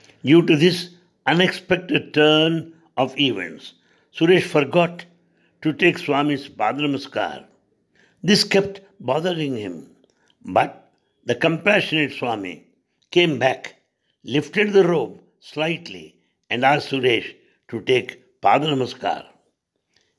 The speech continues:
After this incident, Suresh recovered very rapidly. All the reports were normal, and by Swami's grace, his life was restored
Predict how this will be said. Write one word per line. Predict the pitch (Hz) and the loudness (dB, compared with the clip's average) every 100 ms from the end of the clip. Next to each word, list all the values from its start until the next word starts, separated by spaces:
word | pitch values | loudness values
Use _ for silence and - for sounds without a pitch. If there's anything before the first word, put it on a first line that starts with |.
| _ | _
After | 117 120 127 | -2 0 -4
this | 110 202 - | 2 2 4
incident, | 196 156 104 98 76 - _ _ _ _ _ _ | 0 -2 -6 -8 -12 -16 _ _ _ _ _ _
Suresh | - 170 180 170 | 4 6 6 4
recovered | 156 156 180 180 95 90 - _ _ _ _ _ | 0 0 0 0 -2 -6 -14 _ _ _ _ _
very | 87 98 151 156 151 | -2 2 2 2 2
rapidly. | 147 139 101 80 76 - _ _ _ _ _ _ | 2 0 -4 -8 -12 -14 _ _ _ _ _ _
All | 120 151 208 | 4 6 6
the | 175 180 | 6 4
reports | 175 175 151 - | 4 2 0 0
were | 139 | 0
normal, | 135 151 165 165 202 - - _ _ _ _ | 2 2 2 0 -4 -10 -18 _ _ _ _
and | 123 120 | -2 0
by | 120 117 | -4 -6
Swami's | - 151 175 160 113 | -2 0 2 0 -2
grace, | 107 110 85 - _ _ _ _ _ | -2 -2 -4 -14 _ _ _ _ _
his | 117 117 | -2 2
life | 135 170 165 - | 4 4 2 2
was | 135 127 - _ _ - | 0 0 -10 _ _ -10
restored | 110 127 - - 156 117 104 | -4 -4 -4 0 4 4 0